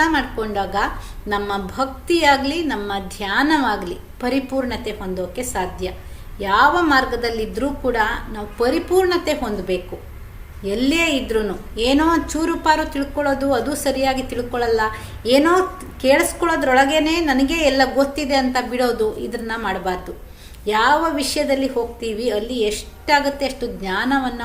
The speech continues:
ಹೊಂದೋ ಪ್ರಯತ್ನ ಮಾಡ್ತಾನೆ ಇರಬೇಕು. ನಮ್ಮ ಪ್ರಯತ್ನನ ಬಿಡಬಾರ್ದು. ಹಠ ಇರಬೇಕು. ಆಸೆ ಇಷ್ಟ ಇದ್ರೆ ಏನೂ ಮಾಡೋಕ್ಕಾಗಲ್ಲ. ಆಸೆ ಇದ್ರೆ ಎಲ್ರಿಗೂ ಆಸೆ ಇರುತ್ತೆ.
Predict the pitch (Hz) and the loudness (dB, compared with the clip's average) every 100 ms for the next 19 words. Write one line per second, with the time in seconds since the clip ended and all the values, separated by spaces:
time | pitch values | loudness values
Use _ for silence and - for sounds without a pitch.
0 | 226 196 214 226 - 202 214 208 - 202 | -8 -8 -6 -6 -6 -4 -4 -6 -8 -6
1 | 269 - - - - 190 247 - 277 277 | -6 -10 -16 -16 -4 0 0 4 4 4
2 | 269 226 208 202 - 294 233 214 220 214 | 4 2 0 -2 -2 -4 -2 -2 -6 -2
3 | 214 240 269 254 233 226 220 202 190 196 | 2 2 2 0 -2 -2 -4 -4 -2 -2
4 | 180 - - - - - - - 330 330 | -2 -6 -12 -16 -16 -4 0 0 2 2
5 | 294 247 214 196 - - - 208 269 - | 2 2 0 0 -4 -8 0 4 4 2
6 | 302 277 - 302 294 277 269 226 254 330 | 0 -2 -2 -2 0 0 2 2 2 2
7 | 277 226 214 196 190 185 185 - 196 240 | 2 0 -2 -4 -2 -2 -4 -2 4 6
8 | 302 - 320 294 262 269 220 240 277 311 | 4 2 -2 -2 -2 -2 0 0 -2 -2
9 | 285 285 233 247 254 226 208 - 185 175 | 2 4 4 2 -2 -2 -4 -6 -8 -8
10 | - | -10